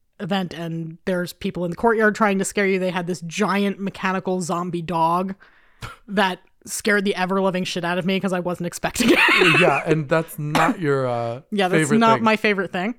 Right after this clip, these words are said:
Speaker 2: <laughs>
Speaker 1: Um, <laughs> but, yeah, no, there was one that was called Breakout,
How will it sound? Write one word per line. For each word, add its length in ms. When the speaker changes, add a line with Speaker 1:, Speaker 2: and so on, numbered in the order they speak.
Speaker 2:
<laughs> 800
Speaker 1:
Um, 420
<laughs> 120
but, 440
yeah, 140
no, 120
there 140
was 160
one 200
that 100
was 100
called 300
Breakout, 720